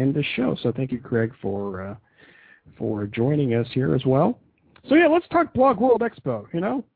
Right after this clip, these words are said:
Let's have some fun here, talk Blog World Expo. What is Blog World Expo?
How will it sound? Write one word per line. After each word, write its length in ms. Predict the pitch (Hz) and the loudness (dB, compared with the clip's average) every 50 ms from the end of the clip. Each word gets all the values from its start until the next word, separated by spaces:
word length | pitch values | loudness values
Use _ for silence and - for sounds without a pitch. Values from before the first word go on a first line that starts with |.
| _ _ 202 | _ _ -8
Let's 180 | 240 269 - - | -8 -8 -6 -2
have 200 | 208 233 233 208 - | -2 -2 -2 -2 -4
some 100 | 208 190 165 | -6 -8 -4
fun 240 | - 202 208 196 | -2 -2 0 0
here, 140 | 175 202 220 | 0 -2 -4
talk 300 | 208 - 214 208 202 - | -4 -2 -4 -4 -2 -2
Blog 240 | - 165 185 185 160 | -2 -2 -2 -2 -2
World 240 | 160 175 180 170 151 | -2 -2 0 0 0
Expo. 440 | 170 185 - - - 180 185 196 185 | -2 -4 -6 -4 0 0 2 2 2
What 200 | 165 185 214 202 | 2 0 0 0
is 180 | 180 185 175 | -2 -2 -2
Blog 300 | - 151 156 175 180 151 | 0 2 2 2 2 2
World 220 | 147 156 160 156 156 | 2 0 0 0 0
Expo? 500 | 175 - - - - 156 160 185 180 | -2 -4 -4 -2 0 2 2 2 0